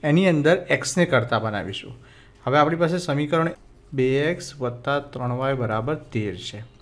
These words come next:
બરાબર નીચે બરાબર તેર અને આ જે વત્તા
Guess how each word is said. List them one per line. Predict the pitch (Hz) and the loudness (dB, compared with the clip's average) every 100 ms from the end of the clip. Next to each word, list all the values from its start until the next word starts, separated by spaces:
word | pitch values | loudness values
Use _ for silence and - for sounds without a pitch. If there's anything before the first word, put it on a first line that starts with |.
| - - - - - - - - | -20 -20 -20 -20 -20 -20 -20 -14
બરાબર | 131 131 147 160 175 | -2 4 4 6 4
નીચે | 160 147 143 | 2 -2 0
બરાબર | 139 139 143 151 139 175 | 2 2 2 0 -2 2
તેર | 151 120 123 120 | 2 2 -2 -6
અને | 127 135 | -6 -4
આ | 127 | 0
જે | 123 120 | 0 2
વત્તા | 120 120 185 | 0 2 2